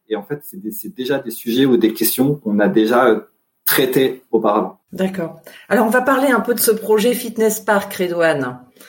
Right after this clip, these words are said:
Speaker 2: Euh, en pleine crise sanitaire, vous ouvrez un, vous ouvrez une salle de sport, sacré challenge.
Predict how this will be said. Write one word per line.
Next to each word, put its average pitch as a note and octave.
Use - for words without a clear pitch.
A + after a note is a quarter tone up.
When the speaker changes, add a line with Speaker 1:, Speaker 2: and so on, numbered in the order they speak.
Speaker 2:
Euh, D#3+
en F3+
pleine G3+
crise A3+
sanitaire, G3
vous E3
ouvrez G3
un, F3+
vous G3+
ouvrez A3
une A#3+
salle G#3+
de G#3
sport, F3+
sacré F#3+
challenge. F3